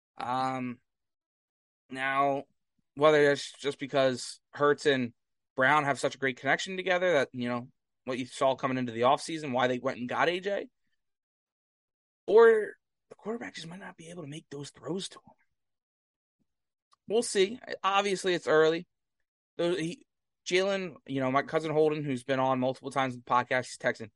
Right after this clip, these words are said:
"Brendan says Jalen Hurts can't throw the ball down the field." Guess what? He can't. He couldn't. Sorry. He couldn't before. And that's one of the things I wanted to see him grow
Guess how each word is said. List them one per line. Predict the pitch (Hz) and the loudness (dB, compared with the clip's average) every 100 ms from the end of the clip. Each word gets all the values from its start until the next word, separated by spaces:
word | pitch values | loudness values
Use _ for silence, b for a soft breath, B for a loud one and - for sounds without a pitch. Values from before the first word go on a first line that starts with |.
| b b - | b b -2
"Brendan | 139 156 147 | 0 0 -2
says | 131 139 127 - - | 4 4 4 -4 0
Jalen | 139 139 135 | 4 4 6
Hurts | 143 131 | 2 2
can't | 143 127 | -2 -2
throw | 135 131 | 0 -2
the | 120 | 2
ball | 127 123 | 4 4
down | 123 120 | 4 0
the | |
field." | - 120 107 - _ _ _ _ _ _ - | 0 -2 -2 -8 _ _ _ _ _ _ -4
Guess | 180 | -2
what? | 233 | 0
He | 147 | -2
can't. | - - 156 190 - _ _ | -4 -4 -2 -4 -6 _ _
He | 131 - - | -16 -16 -4
couldn't. | - 190 147 - _ _ | 2 2 0 -8 _ _
Sorry. | - 110 - _ _ _ | -4 -4 -6 _ _ _
He | - | -18
couldn't | - 202 185 - | -4 -4 -4 -10
before. | 117 - - - _ _ _ _ _ _ _ _ _ - | -14 -12 -12 -14 _ _ _ _ _ _ _ _ _ -4
And | 123 | 0
that's | 147 170 | 0 4
one | 156 | 2
of | 170 | 4
the | 151 | 0
things | 185 160 | 2 4
I | |
wanted | 139 147 156 | 4 2 2
to | 143 | -2
see | - 151 | -2 -4
him | 143 | -4
grow | 120 131 175 - | 0 2 4 2